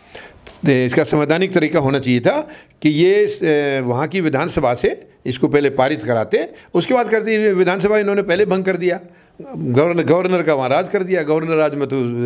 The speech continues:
डायरेक्ट सेंटर का राज चलता है। इसके बावजूद चलो ठीक है, जो भी था, किसी ने लगाया था, इन्होंने हटा दिया और हटाने के बाद उम्मीद हम लगाते हैं कि शायद जो भी होगा अच्छा ही होगा, जम्मू कश्मीर के लोगों के लिए शायद अच्छा ही होगा,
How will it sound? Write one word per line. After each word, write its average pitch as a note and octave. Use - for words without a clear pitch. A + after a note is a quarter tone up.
डायरेक्ट C3+
सेंटर D3
का F#3+
राज F#3
चलता D3+
है। C3+
इसके A3+
बावजूद F#3+
चलो A#3+
ठीक A#3+
है, A#3+
जो D3
भी F#3+
था, F#3+
किसी F3+
ने F3
लगाया D#3
था, F3
इन्होंने D#3
हटा B2+
दिया F3+
और D3+
हटाने D#3
के D#3
बाद D#3+
उम्मीद D#3
हम D3
लगाते C3+
हैं F3
कि C3
शायद D#3+
जो D#3+
भी D#3+
होगा D3
अच्छा D3+
ही D3
होगा, G#2
जम्मू C#3+
कश्मीर D3+
के D3+
लोगों D3+
के D3
लिए D3
शायद C#3+
अच्छा C#3+
ही D3
होगा, C3+